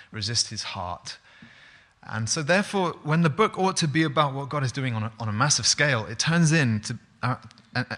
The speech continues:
in on itself and becomes about just this one little man and his weakness and his failings, and then how God is working in his life, in his heart. And I think for all of us, you know, we, we feel that sense of connection with Jonah, um,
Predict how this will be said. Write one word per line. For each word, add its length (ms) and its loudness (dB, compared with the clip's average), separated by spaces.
in 140 8
on 100 8
itself 380 0
and 60 0
becomes 280 0
about 220 0
just 140 -2
this 160 -6
one 340 2
little 200 0
man 420 -4
and 100 -8
his 260 -4
weakness 400 -2
and 60 -4
his 100 -2
failings, 640 -2
and 140 -2
then 220 2
how 120 0
God 400 2
is 100 -2
working 320 -2
in 80 -2
his 300 0
life, 180 -8
in 80 -8
his 200 -4
heart. 460 -10
And 100 -6
I 60 0
think 260 -6
for 120 -8
all 200 4
of 120 4
us, 240 0
you 80 -4
know, 60 -4
we, 180 -4
we 100 -10
feel 240 -4
that 160 -2
sense 260 -4
of 80 -16
connection 520 -2
with 140 -10
Jonah, 520 -8
um, 460 -8